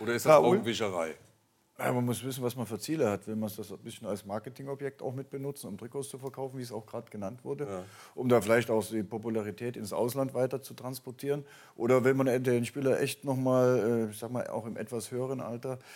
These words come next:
Speaker 3: zu Superleistungen triezen? Ich glaub, bei Rola-, Ronaldo hätte ich da nicht das Problem, weil der von seinem Charakter und von seinen Eigenschaften, die er
Speaker 1: Immer
Speaker 3: da
Speaker 1: noch
Speaker 3: mitbringt,
Speaker 1: bissig ist, ne? Mhm.
Speaker 3: bissig ist noch ohne Ende.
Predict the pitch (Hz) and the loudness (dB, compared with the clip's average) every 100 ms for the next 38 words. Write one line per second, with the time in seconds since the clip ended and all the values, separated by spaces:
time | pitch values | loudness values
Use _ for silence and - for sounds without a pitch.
0 | - - - 120 110 110 95 87 160 101 | -20 -12 0 2 4 2 0 0 2 2
1 | 98 104 101 90 104 98 - - 104 104 | 0 -2 -4 -4 -6 -6 -10 -6 -6 -2
2 | 117 104 107 123 - 110 113 123 135 127 | -2 -2 -2 -6 -6 -6 -6 -4 -4 -4
3 | 123 117 143 - 151 143 139 147 151 123 | -6 -6 -6 -8 -12 -12 -10 -8 -6 -4
4 | 113 110 113 113 110 107 101 123 - 131 | -6 -8 -10 -10 -10 -10 -10 -10 -10 -12
5 | 113 113 110 110 104 107 127 127 139 - | -12 -12 -8 -8 -8 -10 -12 -16 -16 -14
6 | 127 127 107 123 123 107 131 90 82 107 | -8 -4 -2 -2 -4 -6 -4 -6 -12 -14
7 | 104 - 139 147 131 120 127 113 107 127 | -16 -6 -4 -2 -2 -4 -4 -4 -4 -4
8 | - 139 165 | -4 -6 -6